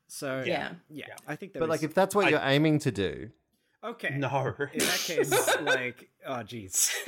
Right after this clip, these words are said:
Speaker 1: The,
Speaker 3: Look,
Speaker 1: you are, you are
Speaker 3: hate
Speaker 1: dealing with a more
Speaker 3: fucking is
Speaker 1: complex
Speaker 3: only
Speaker 1: situation
Speaker 3: good.
Speaker 1: than I, I'm dealing with right now.
Speaker 3: Hate
Speaker 2: <laughs>
Speaker 3: fucking must be mutual hate fucking,
Speaker 1: Mm.
Speaker 3: right? You can't have someone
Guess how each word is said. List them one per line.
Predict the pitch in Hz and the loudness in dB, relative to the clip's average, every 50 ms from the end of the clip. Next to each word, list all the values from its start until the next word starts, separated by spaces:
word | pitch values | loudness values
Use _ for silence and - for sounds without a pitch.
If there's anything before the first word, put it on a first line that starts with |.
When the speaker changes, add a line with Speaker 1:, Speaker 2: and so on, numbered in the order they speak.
| 330 - - - _ _ _ _ | -4 -4 -4 -12 _ _ _ _
Speaker 1:
The, | 143 156 165 | -10 -2 0
Speaker 3:
Look, | 160 156 170 | 0 2 2
Speaker 1:
you | 180 165 175 | 0 0 0
are, | 170 185 202 | 0 0 0
you | 180 185 | 2 4
are | 160 | 4
Speaker 3:
hate | 165 185 | 4 4
Speaker 1:
dealing | 196 202 202 185 | 4 0 0 0
with | 180 - | 2 2
a | 196 - | 2 4
more | 196 185 175 | 4 2 2
Speaker 3:
fucking | - 165 147 | 2 0 -2
is | 135 | -2
Speaker 1:
complex | - 170 160 143 165 175 | 0 2 4 4 4 4
Speaker 3:
only | 170 160 165 165 | 2 2 2 4
Speaker 1:
situation | 151 139 139 | 4 2 2
Speaker 3:
good. | 160 165 147 117 107 | 2 0 0 0 -2
Speaker 1:
than | 123 120 | -4 -6
I, | 127 127 127 123 - - | -6 -6 -8 -8 -8 -8
I'm | 123 131 127 127 123 | -8 -8 -8 -10 -8
dealing | 120 139 120 - 131 117 | -6 -6 -6 -6 -6 -10
with | 127 - - | -12 -10 -10
right | 127 - 415 453 | -6 -2 0 2
now. | 508 554 - 453 622 659 - 466 - - 480 - - - - - - - - - - _ _ - 403 392 571 - - | 2 2 0 0 -2 0 -2 -2 -2 -4 -6 -8 -8 -14 -18 -18 -16 -16 -16 -20 -20 _ _ -2 0 0 2 2 2
Speaker 3:
Hate | - 160 165 160 - | 4 2 4 4 4
Speaker 2:
<laughs> | - | 4
Speaker 3:
fucking | 175 160 - - 165 151 147 | 4 4 4 2 2 2 2
must | 139 143 139 - - - | 0 -2 -2 -2 -2 -2
be | 147 135 | -2 -2
mutual | 131 123 123 131 123 135 147 147 - - - 127 127 123 117 | -2 -2 0 0 0 2 0 0 -2 -2 -4 -6 -6 -6 -6
hate | - 131 123 120 - - | -6 -6 -6 -6 -6 -8
fucking, | - - 104 - - - - - - | -10 -8 -6 -4 -6 -6 -6 -8 -6
Speaker 1:
Mm. | - 131 131 123 110 98 | -2 0 0 0 0 2
Speaker 3:
right? | 120 110 110 131 156 - - - 403 - | 2 2 2 2 0 -2 -4 -8 -6 -2
You | 151 151 147 | 0 -2 0
can't | - 156 151 160 165 | 0 0 0 0 -2
have | 160 175 175 - - | 0 -2 -2 -4 -4
someone | - - 156 143 139 139 135 131 127 123 127 | -4 -2 0 0 2 2 0 0 0 -2 -6